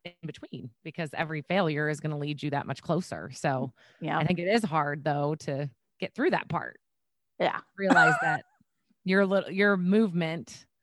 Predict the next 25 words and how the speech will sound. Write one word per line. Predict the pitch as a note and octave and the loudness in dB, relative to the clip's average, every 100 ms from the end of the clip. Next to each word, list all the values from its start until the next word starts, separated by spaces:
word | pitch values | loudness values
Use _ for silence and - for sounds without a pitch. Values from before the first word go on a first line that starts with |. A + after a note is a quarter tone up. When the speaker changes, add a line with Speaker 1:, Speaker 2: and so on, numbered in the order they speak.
| _ _ - | _ _ -2
Speaker 1:
you | E3+ | 0
know, | E3 | 0
your, | E3+ E3+ - _ _ _ _ _ _ - | 0 -4 -6 _ _ _ _ _ _ -4
you | F#3+ A3 | 2 4
going | G#3 F#3 F3+ | 6 4 2
out | F#3 | 2
and | F3 | 0
just | D#3+ D#3 | -4 2
doing | F#3 A3 E3+ | 6 6 6
it, | C#3 A#2 G#2 - _ _ F#3+ | 0 -6 -8 -12 _ _ -10
Speaker 2:
Mm-hmm. | F3 F3 A3+ | -8 2 4
Speaker 1:
A, | F#3+ E3+ F3+ G3 _ _ _ - | 6 2 -2 -8 _ _ _ -2
first | F#3+ - | -2 2
of | |
all, | D#3 | 0
change | - E3 D#3 | 2 0 0
the | - | -4
fact | D3 C#3 | -8 -6
that | D3+ | -8
you | C3 | -6
think | D3 | -6
it's | C3 | -6
gonna | - - | -10 -8
suck. | - - - - | -6 -8 -14 -8
Well, | C#3+ | -6